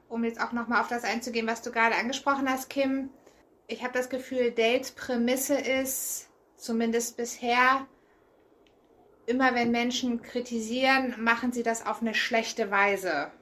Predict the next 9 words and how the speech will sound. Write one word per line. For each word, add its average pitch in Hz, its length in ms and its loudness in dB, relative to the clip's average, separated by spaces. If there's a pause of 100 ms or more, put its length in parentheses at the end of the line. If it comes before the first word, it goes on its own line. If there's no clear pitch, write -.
(300)
Und 220 240 -6
deswegen 214 560 -2
bietet 220 280 -8
es 196 160 -8
den 208 200 -6
Gegensatz 196 640 -2
zu 196 120 -8
dem 180 180 -4
anderen. 156 640 -4